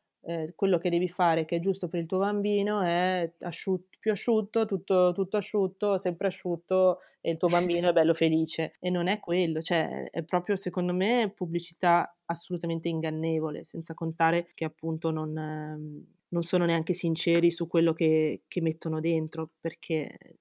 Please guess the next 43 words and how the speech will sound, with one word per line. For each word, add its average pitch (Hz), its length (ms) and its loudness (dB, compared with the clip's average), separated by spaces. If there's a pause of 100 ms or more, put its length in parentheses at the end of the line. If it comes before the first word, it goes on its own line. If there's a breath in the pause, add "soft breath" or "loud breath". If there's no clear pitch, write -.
io 170 180 -12
sfido 165 360 -4
chiunque 165 520 0
a, 156 140 0
a - 240 -12
comprare 165 400 0
un 160 100 -2
pacchetto 156 580 -6
di 151 280 -6
usa 160 200 -2
e 160 60 0
getta 156 440 -4 (340 loud breath)
e 170 120 0
vedere 170 640 6 (240 soft breath)
che 165 180 -6
cosa 160 300 0
c'è 160 160 -2
dentro, 156 500 -2
cioè, - 180 -16 (640)
non 170 220 0
è 165 160 2
segnato 165 480 -2
da 165 100 -2
nessuna 160 360 -4
parte 156 360 -4
cosa 165 220 -4
contengono, 165 920 -4
non 165 260 -6
è 160 120 -6
segnato 160 480 -8
da 165 120 -4
nessuna 156 340 -10
parte 156 540 -6
tu-, - 180 -14
tutti 180 280 -6
i 170 40 -6
componenti, 160 880 -4 (100)
anche 160 300 -8
che - 120 -6
non 165 160 -2
si 165 160 -8
vedono 160 440 0
all'interno. 160 840 -2